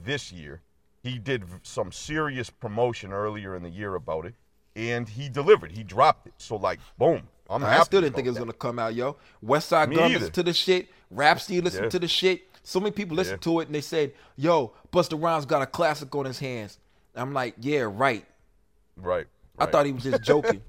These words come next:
Speaker 1: <laughs>
Speaker 2: I'm like, "Yo,
Speaker 1: Right.
Speaker 2: man, like, this, we heard about this. I just, just got finished listening to the Busta Rhymes album." I'm like, "Yeah, all right, whatever. It's just a whole bunch of songs."
Speaker 1: <laughs>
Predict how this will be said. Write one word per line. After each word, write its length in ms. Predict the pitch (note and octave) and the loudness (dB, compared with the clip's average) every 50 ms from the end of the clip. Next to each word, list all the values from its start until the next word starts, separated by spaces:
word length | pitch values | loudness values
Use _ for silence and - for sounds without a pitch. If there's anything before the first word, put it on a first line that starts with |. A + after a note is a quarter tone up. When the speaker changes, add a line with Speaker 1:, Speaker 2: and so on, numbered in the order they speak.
| - _ _ | -20 _ _
Speaker 1:
<laughs> 200 | _ _ _ - | _ _ _ -14
Speaker 2:
I'm 100 | A#2 C3 | -10 -8
like, 140 | C3+ B2+ B2+ | -6 -4 0
"Yo, 220 | C#3 C#3+ C#3 C3+ | 2 2 4 2
Speaker 1:
Right. 100 | C3+ C3+ | 2 0
Speaker 2:
man, 180 | C3 C3 C3 C3+ | 0 -2 -2 0
like, 280 | C3+ B2 A2+ E2+ G2+ | 0 -2 -2 -4 -8
this, 160 | B2 D#3+ E3 | -6 -6 -6
we 140 | - D#3 E3 | -4 -4 0
heard 200 | D#3+ D#3+ D3+ C#3 | 2 2 4 4
about 380 | C#3 B2+ B2 - E2+ G2 G2+ - | 4 2 2 0 0 -2 -4 -6
this. 100 | - - | -6 -4
I 100 | A#2+ C3 | 0 0
just, 140 | D3 C#3 A2 | 0 0 0
just 180 | D3+ D3 A2+ A2+ | 0 -2 0 2
got 160 | D3+ D3 C3+ | 2 2 2
finished 260 | - - D#3 C#3+ A#2 | 2 -2 -2 -2 -2
listening 220 | D#3 C#3+ D3 C#3+ B2+ | -4 -6 -6 -6 -6
to 100 | - D3 | -2 0
the 160 | B2 B2 A2+ | 0 0 0
Busta 340 | G2+ C#3+ D3 C#3 - C3 A#2+ | 0 -2 -4 -4 -4 -6 -4
Rhymes 300 | C3 C#3 D#3 E3 C3 A#2+ | -2 -2 -2 -2 -2 -2
album." 320 | B2 A#2 A2+ A2 A2+ B2 - _ _ _ _ _ _ _ _ - | -2 -2 -2 -4 -8 -12 -18 _ _ _ _ _ _ _ _ -8
I'm 80 | D3+ | -4
like, 240 | F3 F3+ E3+ - - _ _ - - - - _ - | -2 -2 -2 -4 -6 _ _ -14 -14 -14 -14 _ -10
"Yeah, 240 | C4+ D#4+ G4+ - - - _ _ - | -6 -4 -4 -4 -6 -8 _ _ -8
all 100 | - D4+ | -6 -4
right, 320 | - F#2+ G2+ G#2+ B2 - | -2 -2 -2 -2 -4 -6
whatever. 320 | - E3 C#3+ A#2 A#2 A#2+ C3 | -6 -6 -4 -4 -4 -4 -4
It's 80 | D3 F3+ | -6 -6
just 140 | F3+ - D#3 | -8 -4 -2
a 20 | |
whole 60 | D3 C#3 | -2 -2
bunch 180 | C3 C3+ A#2+ A#2 | -2 -4 -6 -8
of 100 | G2+ - | -10 -8
songs." 420 | - B2 B2 A#2 G#2+ G2 - - _ | -6 -4 -4 -4 -6 -8 -12 -16 _
Speaker 1:
<laughs> 40 | _ | _